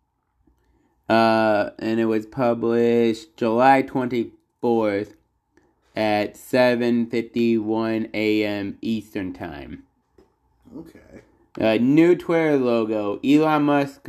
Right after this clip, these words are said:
Speaker 1: drops bird for black and white X as company rebrands.
Speaker 2: What, it couldn't do red?
Speaker 1: I think that would have looked co-, a lot
Speaker 2: It would
Speaker 1: cooler.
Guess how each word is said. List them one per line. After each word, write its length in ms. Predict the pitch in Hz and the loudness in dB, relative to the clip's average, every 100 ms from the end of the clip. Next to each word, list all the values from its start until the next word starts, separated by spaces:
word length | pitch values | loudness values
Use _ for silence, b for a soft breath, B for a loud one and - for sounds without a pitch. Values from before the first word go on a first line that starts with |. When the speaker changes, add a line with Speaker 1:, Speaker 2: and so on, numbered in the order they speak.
| 117 - | -14 -4
Speaker 1:
drops 640 | 117 117 127 123 - - - _ _ _ _ | 0 2 2 0 -4 -20 -20 _ _ _ _
bird 580 | 135 139 127 113 110 110 - b b - | 0 2 2 2 0 -2 -10 b b -2
for 200 | 120 107 | 0 0
black 460 | 98 123 139 143 | 0 2 4 4
and 180 | 147 127 | 0 -2
white 400 | 123 120 113 - _ _ - | 0 0 -2 -6 _ _ -6
X 440 | 110 - _ - - _ | -6 -6 _ -20 -20 _
as 300 | 110 104 98 | -4 -4 -6
company 800 | - 113 98 107 104 101 101 104 | -6 -6 -4 -4 -2 -2 -2 -4
rebrands. 840 | 101 101 90 101 101 87 55 50 - _ _ _ _ _ _ _ _ | -6 -6 -6 -6 -4 -4 -8 -16 -20 _ _ _ _ _ _ _ _
Speaker 2:
What, 180 | 87 | -20
it 120 | 90 _ | -20 _
couldn't 240 | 98 87 | -20 -20
do 220 | 87 85 - | -20 -20 -20
red? 340 | - 82 92 - _ _ _ _ _ _ _ _ _ _ _ _ _ - | -20 -20 -20 -20 _ _ _ _ _ _ _ _ _ _ _ _ _ 2
Speaker 1:
I 100 | 143 | 4
think 180 | 165 151 | 4 4
that 160 | 127 | 4
would 100 | 113 | 2
have 140 | 113 110 | -2 -2
looked 320 | 107 - - | -4 -6 -12
co-, 180 | 120 - | -14 -10
a 60 | 107 | -8
lot 360 | 104 90 - | -6 -6 -8
Speaker 2:
It 0 | _ | _
would 80 | - | -10
Speaker 1:
cooler. 320 | - 165 | -6 -4